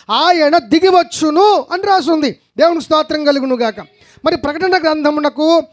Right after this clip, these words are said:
నాలుగో అధ్యాయానికే సంఘం ఎత్తబడింది అన్నదే మీ వాదనైతే,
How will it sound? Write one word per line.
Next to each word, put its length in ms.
నాలుగో 380
అధ్యాయానికే 500
సంఘం 360
ఎత్తబడింది 840
అన్నదే 340
మీ 200
వాదనైతే, 880